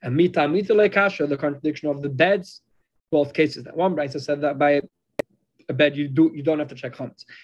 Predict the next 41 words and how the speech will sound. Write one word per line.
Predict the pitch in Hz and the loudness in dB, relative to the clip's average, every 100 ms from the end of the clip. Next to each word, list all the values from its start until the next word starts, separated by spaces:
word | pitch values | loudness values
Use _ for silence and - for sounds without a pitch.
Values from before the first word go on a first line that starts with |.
| _ | _
The | - | 0
second | - 143 | 2 4
brisa | 143 143 156 | 4 2 2
said | 156 143 | 2 4
by | 143 | 4
a | |
bed | 143 147 | 6 2
you | 143 | 2
do | 170 | 0
have | 185 | 0
to | |
check | 185 202 | -2 -2
chametz. | 202 190 147 | 0 0 0
Just | 139 | -4
speaking | 214 214 | -6 -4
of | |
different | 175 202 | -2 0
types | 220 214 | 0 0
of | 220 | 0
bed. | 233 - _ _ _ | 0 -4 _ _ _
Ha | - 196 208 190 175 | 2 4 4 2 0
de | 147 | -2
mita | 143 127 | -2 -4
aliyah | - 104 107 113 120 165 - _ - - _ | -8 -10 -8 -4 -2 -2 -4 _ -20 -20 _
and | 190 | -12
ha | 139 226 262 233 220 | 2 4 6 6 2
de | 208 | -2
mita | 214 208 226 | -6 -4 -6
toi. | - 139 143 143 139 131 127 - _ _ _ _ _ - | -4 2 4 4 2 0 -4 -10 _ _ _ _ _ 2
First | 254 214 | 2 4
brisa | - 147 | 2 0
that | 135 143 | -2 -6
says | - | -6
you | 139 | -2
don't | 147 | -2
have | 143 | -4
to | 139 | -4
check | 156 139 | -6 -2
by | 143 | 0
a | 147 | 0
bed. | 131 156 147 143 | 4 4 4 2